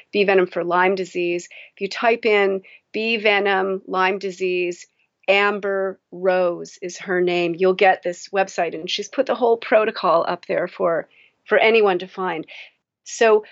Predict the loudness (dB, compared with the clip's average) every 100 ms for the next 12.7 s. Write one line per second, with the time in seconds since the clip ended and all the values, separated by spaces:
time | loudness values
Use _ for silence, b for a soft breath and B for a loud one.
0 | B 0 4 4 2 -4 _ -14 -8 -6
1 | -4 -4 -4 0 2 2 -4 -4 -4 -4
2 | -6 -4 -4 -6 -2 0 2 -2 -4 -4
3 | 0 2 2 0 -6 -4 -2 0 -2 4
4 | 4 4 -2 2 4 4 2 2 2 -4
5 | 0 2 4 2 0 -2 -2 -8 -4 -2
6 | 0 -2 0 2 6 4 2 B B B
7 | B _ 2 6 6 4 0 -2 -2 -2
8 | 2 2 0 _ _ _ _ _ -8 -8
9 | -16 -16 -6 -2 -2 0 0 0 -4 -2
10 | -2 2 2 2 0 -4 -4 -8 -8 -8
11 | -2 0 2 0 -4 -6 -4 -2 -4 -10
12 | -12 -12 0 2 2 -4